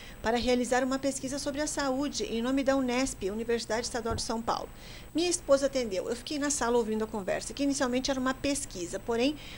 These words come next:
passou a mostrar alguns livros de medicina natural e, por fim, queria obrigar minha esposa a conversar comigo para sermos padrinhos dela. E com isso, com isso ganharíamos os livros como presente pelo apadrinhamento, que custa mil reais,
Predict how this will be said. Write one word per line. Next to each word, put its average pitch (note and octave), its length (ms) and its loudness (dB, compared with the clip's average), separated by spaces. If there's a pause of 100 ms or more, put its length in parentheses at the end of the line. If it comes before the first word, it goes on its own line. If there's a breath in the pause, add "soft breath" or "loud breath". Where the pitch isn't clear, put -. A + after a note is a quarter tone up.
(100)
passou C#4+ 260 2
a E4+ 60 4
mostrar D4+ 340 4
alguns C4+ 320 4
livros A#3+ 320 -2
de A3+ 100 0
medicina A#3 460 0
natural A3 480 2
e, A#3 60 6
por A#3 200 0
fim, B3+ 200 -2
queria C4 260 4
obrigar A#3+ 480 4
minha C#4 180 4
esposa A#3 380 0
a C4+ 40 0
conversar B3 600 2
comigo C4+ 540 2
para C4 240 2
sermos C4+ 340 2
padrinhos B3 720 0
dela. A#3 420 4 (380 loud breath)
E C4+ 100 2
com C#4 140 6
isso, C4 320 4
com B3+ 160 0
isso C4 220 0
ganharíamos C4+ 560 4
os B3+ 140 -2
livros C#4 280 4
como D4 220 2
presente D4 500 2
pelo C#4+ 160 0
apadrinhamento, C#4+ 720 2
que B3 100 -4
custa C#4+ 360 -2 (360 loud breath)
mil D4 200 8
reais, C#4 440 4